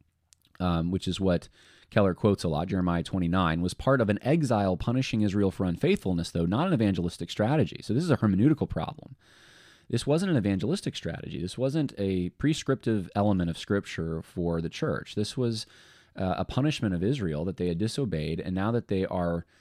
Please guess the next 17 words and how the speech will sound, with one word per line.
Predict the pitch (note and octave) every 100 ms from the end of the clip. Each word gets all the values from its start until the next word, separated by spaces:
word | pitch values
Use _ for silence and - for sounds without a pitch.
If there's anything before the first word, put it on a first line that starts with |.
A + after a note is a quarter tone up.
| _ _ - -
in | - F#2+
disobedience, | F#2+ G2 F2 G#2 D#3+ F#2 D#2+ E2 - -
what's | F2 A2 -
one | A2
of | G2
the |
things | F2 F#2+ F2+
that | F#2+ E2+
they | F2+
can | E2 E2
do, | G#2+ D#2+ D2 G#2+ _ _ _ _ _
uh, | - D#2 D#2+
to | - F#2+
where | F2 F#2+ G#2
they | F2+ E2
are | D#2+ E2
at | G2+ D#2+ F#2+